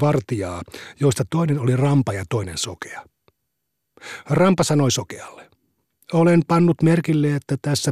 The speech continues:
puutarhassa on kerrassaan maukkaita viikunoita. Jos nousen selkääsi, voisimme poimia ja syödä niitä."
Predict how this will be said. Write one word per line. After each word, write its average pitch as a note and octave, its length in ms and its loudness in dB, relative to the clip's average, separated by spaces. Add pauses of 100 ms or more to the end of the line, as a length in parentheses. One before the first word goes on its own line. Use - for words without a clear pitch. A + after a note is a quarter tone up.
puutarhassa C#3 560 -2
on C3+ 160 2 (440)
kerrassaan D3 600 0
maukkaita B2 560 -2
viikunoita. E2+ 640 -8 (960)
Jos D#3 160 2
nousen E3 340 2
selkääsi, A#2 680 -2 (320)
voisimme C3 480 2
poimia C3+ 420 -2
ja A#2+ 100 -6
syödä B2+ 320 -4
niitä." - 500 -16